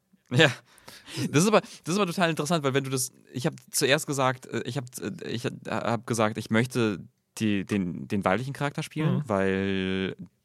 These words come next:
Speaker 1: der schon bei Assassin's Creed Origins so viel, ja, bei, bei Assassin's Creed Odyssey so viel besser war. Cassandra in der Griechenwelt, mega cool, der Typ so ein bisschen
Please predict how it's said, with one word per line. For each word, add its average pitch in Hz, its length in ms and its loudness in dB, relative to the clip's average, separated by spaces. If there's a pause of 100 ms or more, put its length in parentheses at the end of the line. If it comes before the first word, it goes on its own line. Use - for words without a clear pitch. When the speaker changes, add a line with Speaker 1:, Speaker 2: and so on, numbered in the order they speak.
Speaker 1:
der 101 120 2
schon 104 220 -2
bei 98 100 2
Assassin's 104 300 -4
Creed - 140 -6
Origins 135 840 0 (220)
so 131 360 4
viel, 101 340 0 (1080)
ja, 104 160 6
bei, 101 180 2
bei 98 220 2
Assassin's 107 280 -4
Creed - 180 -8
Odyssey 101 380 2 (400)
so 113 260 4
viel 113 220 2
besser 90 260 0
war. - 140 -4
Cassandra 104 540 2
in 92 180 -4
der 87 240 0 (340)
Griechenwelt, 95 640 -2 (120)
mega 110 720 2 (120)
cool, 104 260 -2 (480)
der 98 120 4
Typ 98 320 -2
so 104 60 0
ein 92 100 2
bisschen 87 380 0